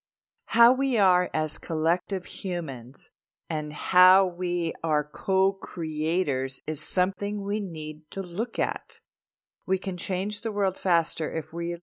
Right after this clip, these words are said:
realize our individual power right now. Get quiet every day. Listen to your heart.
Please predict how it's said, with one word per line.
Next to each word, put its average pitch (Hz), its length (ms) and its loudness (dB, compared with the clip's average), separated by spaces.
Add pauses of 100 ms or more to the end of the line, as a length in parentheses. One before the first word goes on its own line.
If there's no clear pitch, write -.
(180)
realize 175 580 2
our 151 120 0
individual 170 600 -6
power 185 420 0
right 147 220 -4
now. 113 380 -8 (540)
Get - 240 -4
quiet 196 580 4
every 151 280 -2
day. 113 340 -10 (340)
Listen 220 440 4
to - 140 -4
your 170 220 -4
heart. - 760 -6